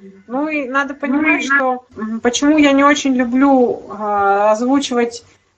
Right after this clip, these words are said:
цены во всяких подкастах и, э, во всяких записях, да, потому что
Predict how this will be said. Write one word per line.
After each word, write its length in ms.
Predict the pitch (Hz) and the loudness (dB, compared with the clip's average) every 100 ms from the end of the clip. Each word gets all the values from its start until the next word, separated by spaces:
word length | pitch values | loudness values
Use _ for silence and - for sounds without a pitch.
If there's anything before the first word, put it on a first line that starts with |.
| _ | _
цены 400 | - 269 277 247 | -4 -2 0 -2
во 140 | 220 220 | -6 -8
всяких 440 | - 233 - - | -6 -10 -10 -10
подкастах 920 | - 226 - 254 262 285 - 226 - | -6 -6 -4 0 0 0 -6 -10 -8
и, 440 | 226 226 220 208 190 | -8 -8 -8 -10 -10
э, 320 | 190 196 196 | -8 -6 -6
во 100 | 202 | -10
всяких 400 | 202 226 226 214 | -12 -16 -16 -12
записях, 600 | 220 311 381 285 - 202 - | -4 -4 -4 -8 -12 -14 -4
да, 160 | 247 | -4
потому 380 | 277 247 214 254 | -4 -8 -8 -8
что 340 | 277 - 233 | -8 -10 -10